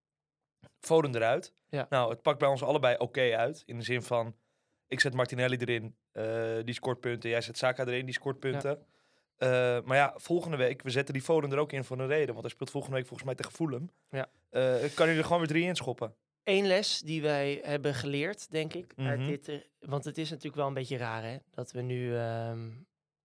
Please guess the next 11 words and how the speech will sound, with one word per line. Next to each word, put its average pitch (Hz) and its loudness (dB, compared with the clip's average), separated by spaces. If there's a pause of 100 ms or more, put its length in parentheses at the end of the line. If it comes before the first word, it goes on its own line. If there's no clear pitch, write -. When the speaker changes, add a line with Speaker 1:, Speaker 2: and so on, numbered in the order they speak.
(760)
Speaker 2:
nou 123 -8
ja, 101 -16
met - -12
al 139 0
die 123 -4
wedstrijden 120 -4
die 120 -6
maar 117 -8
voor 135 -4
dat 123 -6
W 117 -6